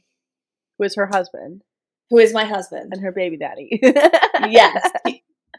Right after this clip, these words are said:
Speaker 2: both.
Speaker 1: <laughs>
Speaker 2: Brandon and I are, are very different in, uh, per-, in, in, in personality as far as introvert and extrovert. <laughs>
Speaker 1: Yeah.
Speaker 2: So,
Speaker 1: Yeah, for sure.
Speaker 2: so if,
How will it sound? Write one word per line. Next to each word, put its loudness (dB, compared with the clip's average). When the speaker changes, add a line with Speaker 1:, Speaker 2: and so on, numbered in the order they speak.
Speaker 2:
both. 2
Speaker 1:
<laughs> 4
Speaker 2:
Brandon 2
and 0
I -2
are, 2
are -2
very 0
different -8
in, -8
uh, -6
per-, -12
in, -8
in, -10
in -12
personality -6
as -8
far -2
as -6
introvert -2
and -10
extrovert. -6
<laughs> -2
Speaker 1:
Yeah. 2
Speaker 2:
So, 4
Speaker 1:
Yeah, -4
for -2
sure. 0
Speaker 2:
so 8
if, 0